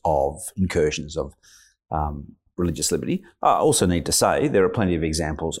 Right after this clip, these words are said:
of anti-Semitism and, um, Islamophobia as well. There was a young woman who was refused,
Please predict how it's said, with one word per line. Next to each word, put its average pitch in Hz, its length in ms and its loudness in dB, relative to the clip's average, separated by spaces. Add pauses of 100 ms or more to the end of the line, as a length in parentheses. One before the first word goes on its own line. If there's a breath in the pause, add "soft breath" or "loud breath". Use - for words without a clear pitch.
of 78 240 2 (180)
anti-Semitism 107 920 0
and, 87 320 0
um, 90 220 0 (420 loud breath)
Islamophobia 110 640 2
as 90 120 0
well. 147 160 2
There 82 100 0
was 80 120 -2
a 80 100 0
young 82 240 0
woman 87 220 0
who 92 120 2
was 85 220 -2
refused, 85 480 -2